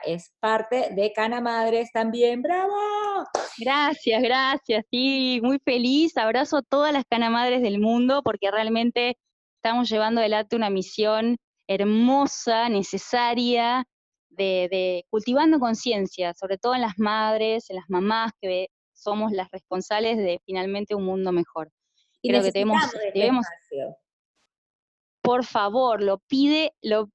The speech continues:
Speaker 2: pide a gritos la humanidad. Necesitamos más, más, ca-, más canamadres que realmente se encuentren con las plantas maestras, con el contacto con la tierra, con el cultivo de los propios alimentos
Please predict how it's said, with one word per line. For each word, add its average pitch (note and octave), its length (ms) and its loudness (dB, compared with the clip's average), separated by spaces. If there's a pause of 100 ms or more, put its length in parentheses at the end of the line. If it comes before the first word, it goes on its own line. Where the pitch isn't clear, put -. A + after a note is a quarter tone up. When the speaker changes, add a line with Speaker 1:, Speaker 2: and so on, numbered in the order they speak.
Speaker 2:
pide D4 280 4
a C#4 40 2
gritos B3 480 2
la G3 120 2
humanidad. F#3 440 0
Necesitamos A#3 720 0
más, B3 340 2
más, A3+ 380 2
ca-, A3 160 -2
más D#4 300 2
canamadres C4 840 0 (240)
que G#3 80 -2
realmente A3 800 0 (300)
se - 140 -4
encuentren A#3+ 540 2
con G3+ 120 2
las F3+ 120 -4
plantas G#3 360 -2
maestras, A#3+ 840 -2 (340)
con A3 480 2
el G3+ 140 -2
contacto G3+ 500 -2
con G3 120 -2
la F3 80 -2
tierra, A#3+ 640 0
con F#3 160 -2
el F3 140 -4
cultivo A#3+ 340 -2
de A3+ 60 2
los A3 100 0
propios G3+ 300 -2
alimentos G3 500 -4